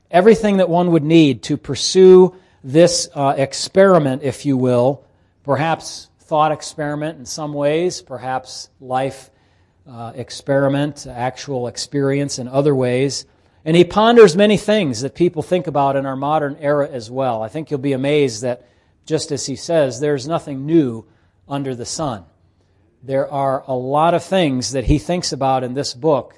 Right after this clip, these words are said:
that we still think about today. In chapter one, in verses four through seven, he says, "One generation passes away and another comes. But the earth abides,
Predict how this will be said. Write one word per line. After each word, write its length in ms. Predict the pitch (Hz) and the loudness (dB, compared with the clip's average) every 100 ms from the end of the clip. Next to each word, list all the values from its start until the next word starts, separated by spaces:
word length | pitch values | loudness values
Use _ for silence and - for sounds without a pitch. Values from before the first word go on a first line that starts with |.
| 131 | -10
that 180 | 131 127 | -10 -6
we 240 | 143 151 | -2 -2
still 320 | - - 156 | -4 -6 -4
think 260 | 143 151 139 | -4 -8 -10
about 520 | 123 120 120 - _ | -6 -4 -6 -10 _
today. 480 | - 120 123 101 87 _ _ _ _ _ - | -10 -4 -4 -4 -10 _ _ _ _ _ -12
In 80 | |
chapter 400 | 139 190 196 185 | -2 2 2 4
one, 460 | 170 170 202 180 160 | 2 6 6 6 4
in 100 | 151 | 0
verses 400 | 143 165 165 - | 2 2 2 -2
four 240 | - 175 | 4 4
through 180 | 170 156 | 6 2
seven, 420 | - 185 180 151 | 4 6 6 4
he 100 | 135 | 2
says, 440 | 139 - 147 143 127 | 0 4 6 6 4
"One 180 | 160 170 | 0 2
generation 640 | 170 160 156 165 - 151 | 4 6 6 4 2 -4
passes 440 | - 156 147 156 | 0 0 0 -4
away 360 | 147 139 151 170 | -4 2 4 6
and 100 | 143 | 4
another 300 | 135 151 151 | 2 2 0
comes. 580 | - 180 127 98 - - _ _ _ _ _ _ | 0 0 0 -2 -10 -16 _ _ _ _ _ _
But 120 | 135 | -4
the 140 | 143 151 | 4 6
earth 260 | 185 185 | 8 6
abides, 560 | 151 143 156 175 156 | 2 2 4 2 -2